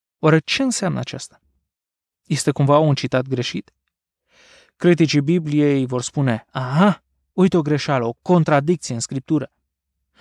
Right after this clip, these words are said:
În Psalmul patruzeci este scris: 'Ci mi-ai străpuns urechile', iar în Evrei apare: 'Mi-ai pregătit un trup.'” Nu uitați, dragii mei, Duhul Sfânt este autorul Bibliei.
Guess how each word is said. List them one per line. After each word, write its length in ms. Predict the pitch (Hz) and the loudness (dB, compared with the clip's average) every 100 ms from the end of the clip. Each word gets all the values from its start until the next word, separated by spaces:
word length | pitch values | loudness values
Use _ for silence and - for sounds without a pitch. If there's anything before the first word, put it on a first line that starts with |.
| - - | -20 -4
În 120 | 160 | -2
Psalmul 360 | 135 180 190 160 | 2 2 4 4
patruzeci 520 | 175 170 156 175 - | 2 0 0 -2 -4
este 220 | 147 147 | -4 -4
scris: 360 | 135 - 170 - _ | -4 -2 -2 -4 _
'Ci 200 | - 165 | -6 0
mi-ai 220 | 151 160 147 | 2 2 0
străpuns 580 | - 139 - 202 202 165 | -2 -6 -2 -2 -2 -2
urechile', 480 | 175 180 131 113 _ _ | -4 -4 -6 -8 _ _
iar 220 | 170 165 | 2 2
în 120 | 165 | 4
Evrei 360 | 147 131 175 185 | 2 2 0 0
apare: 460 | 135 175 180 160 139 _ - | 0 0 2 0 -2 _ -2
'Mi-ai 260 | 165 165 | 2 4
pregătit 540 | 156 156 147 147 185 175 | 2 0 0 -2 -2 -2
un 160 | 151 | -2
trup.'” 240 | 143 160 - _ _ _ _ _ _ _ _ _ - _ _ _ _ _ _ | 0 -4 -4 _ _ _ _ _ _ _ _ _ -20 _ _ _ _ _ _
Nu 100 | 208 | 0
uitați, 640 | 165 127 110 - - - - | 2 2 0 -4 -8 -12 -8
dragii 320 | 131 123 120 | -4 -2 -4
mei, 300 | 120 - _ _ _ _ | -10 -16 _ _ _ _
Duhul 400 | - 147 147 127 | 0 2 2 0
Sfânt 420 | 113 - 156 165 131 | -2 -2 2 2 2
este 220 | 110 123 | -4 -6
autorul 420 | 117 120 123 117 | -6 -4 -4 -4
Bibliei. 440 | 127 139 - - | -4 -6 -6 -12